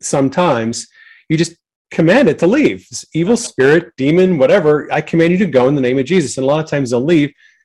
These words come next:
But like Brian said, sometimes they'll come back, right? So you're going <laughs> from, into, "Oh, this is a battle. This is warfare.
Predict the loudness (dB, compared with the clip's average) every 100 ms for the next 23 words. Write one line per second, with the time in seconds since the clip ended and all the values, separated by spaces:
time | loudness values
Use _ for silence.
0 | _ 0 0 2 2 2 2 4 4 2
1 | _ _ -4 -2 0 0 0 0 0 -2
2 | -2 0 0 -2 -10 -20 _ -6 2 2
3 | 2 0 2 2 2 2 0 -4 -10 -12
4 | _ _ _ 0 2 4 4 4 2 -8
5 | _ 2 4 4 2 2 0 2 2 2
6 | 2 0 0 -2 0 2 2 2 4 4
7 | 4 -2